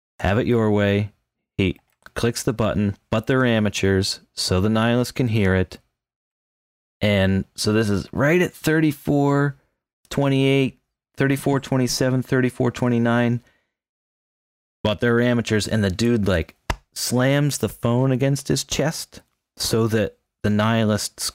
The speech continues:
c-, can't hear him say that. It's like an, like a reflex. It's like you gotta hide the, like, you press the receiver against your chest. That's what you would do.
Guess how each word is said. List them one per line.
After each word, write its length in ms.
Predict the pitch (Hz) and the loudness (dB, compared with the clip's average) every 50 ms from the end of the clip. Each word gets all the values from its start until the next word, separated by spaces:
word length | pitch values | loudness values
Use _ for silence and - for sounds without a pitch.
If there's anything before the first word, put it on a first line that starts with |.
| _ - | _ -14
c-, 120 | - - - _ _ _ - | -16 -16 -16 _ _ _ -6
can't 300 | - - 135 117 107 - | -4 -2 0 0 -2 -4
hear 260 | - - - 131 120 | -4 -2 0 2 2
him 200 | 110 117 107 95 | 2 2 0 0
say 320 | - - - - 120 123 113 | -2 -2 -2 0 0 0 0
that. 300 | 95 92 78 73 - - | 0 0 -2 -2 -4 -6
It's 160 | - - - | -6 -4 -2
like 160 | 101 98 - - | -2 -2 0 0
an, 240 | 90 85 82 - - - - - - _ _ _ _ _ _ _ - | 0 0 -2 -4 -8 -14 -20 -20 -20 _ _ _ _ _ _ _ -6
like 200 | - 85 82 - | -6 -4 -2 -2
a 140 | 90 90 - - | -2 -2 -2 -2
reflex. 800 | 117 120 127 - - - - 113 - - - - - - - - - _ _ _ _ | -2 0 0 -2 -2 -4 -4 -4 -4 -6 -8 -8 -6 -6 -8 -10 -14 _ _ _ _
It's 80 | - - | -6 -4
like 140 | 101 104 78 | -4 -4 -2
you 120 | 165 147 | -2 -2
gotta 240 | - 117 104 85 - | 0 0 0 -2 -4
hide 520 | - - - - 127 117 117 123 113 104 | -4 -4 -2 -2 0 0 0 0 0 0
the, 200 | 101 98 90 95 - | 0 0 0 0 0
like, 220 | - 98 95 - - | -2 -2 -2 -2 -6
you 60 | 87 | -8
press 560 | - - - - 139 127 120 - - - - | -6 -6 -4 -2 -2 -2 -2 -4 -6 -6 -4
the 360 | - 110 113 98 92 95 95 _ _ _ - | -2 0 0 2 0 -2 -2 _ _ _ -4
receiver 560 | - 113 - - - 123 123 110 104 98 90 | -4 -2 -2 -2 -2 -2 0 0 0 2 2
against 540 | 87 90 95 - 123 123 113 - - - - | 2 0 0 0 0 0 0 -2 -6 -6 -4
your 100 | 98 87 | -4 -4
chest. 640 | - - - - 131 - - - - - - - - _ _ _ _ _ _ _ _ _ _ _ _ - | -4 -4 -2 -2 -2 -2 -2 -6 -6 -8 -12 -18 -20 _ _ _ _ _ _ _ _ _ _ _ _ -4
That's 180 | - 107 104 - | -4 -2 0 0
what 100 | 123 110 | 0 2
you 140 | 117 113 107 | 2 2 2
would 160 | 101 90 85 | 2 2 0
do. 380 | 101 127 120 107 92 90 - | 0 0 2 0 0 -2 -4